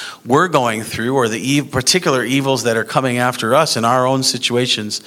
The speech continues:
You know, we're wanting to pray that the Lord delivers us, um, in the sense of preventing, protecting us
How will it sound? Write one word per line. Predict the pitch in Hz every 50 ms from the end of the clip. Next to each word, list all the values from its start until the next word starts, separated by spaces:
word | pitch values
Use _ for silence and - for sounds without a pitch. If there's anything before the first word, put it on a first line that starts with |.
| - - - - - - - -
You | 117
know, | 113 107 104
we're | 107 113 113
wanting | 120 123 123 123 120 113
to | 110 110
pray | - 131 120 120
that | 110 113 107 113
the | 113
Lord | 107 110 113 117 104
delivers | 110 110 107 117 123 113 113 110 107 101 98
us, | 107 104 104 101 - - - - - - - - - -
um, | - 104 101 98 98 98 101 - - - -
in | - 117
the | 113 110
sense | 107 - - 123 120 117 - -
of | 107 98 98 95 - - - - - - -
preventing, | - - 127 120 110 104 101 117 143 160 190 160 - - 104 87 87
protecting | - - 127 120 - - - 170 175 175 - 175 147 123 110
us | 104 104 - - - - - -